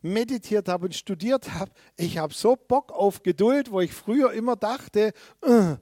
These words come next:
Geduld ist nichts für mich, weil ich gelernt habe, ich muss manches Mal auch mit mir Geduld haben. Hast du Geduld für andere, dass du an Menschen glaubst, dass du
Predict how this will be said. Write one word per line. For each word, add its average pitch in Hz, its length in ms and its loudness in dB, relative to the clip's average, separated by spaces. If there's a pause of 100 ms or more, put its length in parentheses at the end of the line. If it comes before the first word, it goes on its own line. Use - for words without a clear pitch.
(440)
Geduld 220 380 0
ist 202 200 -8
nichts - 280 -6
für 185 140 -4
mich, 185 400 -6 (640)
weil 240 200 2
ich - 120 -8
gelernt 226 560 -4
habe, 196 260 -6
ich 151 160 -14
muss 233 240 -2
manches 226 440 -6
Mal 214 240 -8
auch 185 240 -4
mit 180 180 -6
mir 233 320 -4 (180)
Geduld 208 480 -2
haben. 127 240 -14 (920)
Hast 214 180 -4
du 233 60 -4
Geduld 208 400 0
für 220 160 -6
andere, 202 500 -6 (540)
dass 196 180 0
du 185 220 0 (160)
an 240 240 0
Menschen 233 480 -6
glaubst, 226 680 -6 (600)
dass 208 180 0
du 202 220 0